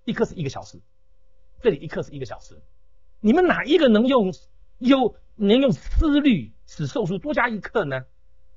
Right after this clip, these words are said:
我们忧虑的要死，好像我们要活十年，所以存，存十年的钱。神说：“你急什么？”我们今天够，我们今天够，下面还会讲，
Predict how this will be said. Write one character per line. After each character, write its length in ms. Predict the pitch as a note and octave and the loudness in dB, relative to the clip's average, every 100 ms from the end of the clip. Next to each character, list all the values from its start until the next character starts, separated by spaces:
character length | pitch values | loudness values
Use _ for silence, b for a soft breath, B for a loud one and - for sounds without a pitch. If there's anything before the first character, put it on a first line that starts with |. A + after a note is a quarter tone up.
| - - | -18 0
我 100 | B3 | 4
们 160 | C#4+ D#4 | 4 6
忧 340 | C#4+ C#4 C#4+ | 6 8 6
虑 160 | C4+ A#3 | 6 4
的 100 | A#3 | 6
要 280 | C4+ G3 | 6 6
死， 180 | D#3 E3+ | 4 -2
好 120 | D3+ | -2
像 120 | D#3+ A3+ | 2 2
我 60 | |
们 100 | D#3+ | 2
要 80 | A3+ | 0
活 180 | C3 D#3 | 2 -2
十 240 | - C#3 | -2 -6
年， 160 | E3+ D3+ | -4 -4
所 120 | E3 | -4
以 20 | |
存， 220 | D3+ B2+ | -6 -8
存 160 | B2+ C#3+ | -10 -14
十 160 | - C3 | -12 -10
年 160 | A#2+ | -10
的 80 | A#2 | -12
钱。 220 | - G2+ _ _ | -14 -20 _ _
神 160 | - D3 | -10 -6
说 80 | E3+ | -6
：“你 80 | |
急 160 | G#2+ A#2 | -8 -12
什 140 | A#2+ | -14
么？” 120 | F2 - _ _ _ _ _ _ - - - - - - - - - - - - - - - | -14 -20 _ _ _ _ _ _ -20 -20 -20 -20 -20 -20 -20 -20 -20 -20 -20 -20 -20 -14 0
我 80 | |
们 100 | A#3+ | 2
今 160 | B3 D#4 | 2 2
天 240 | B3 C4+ | 4 4
够， 340 | G3+ A3+ B2 - - - - - - - - - - - - - | 4 2 2 -8 -20 -20 -20 -20 -20 -20 -20 -20 -20 -20 -16 0
我 100 | G#3+ | 2
们 80 | |
今 140 | A#3+ B3 | 4 2
天 100 | B3 | 2
够， 60 | |
下 140 | G3+ - | 2 0
面 80 | G3 | 2
还 40 | |
会 80 | G#3 | 0
讲， 180 | - | -2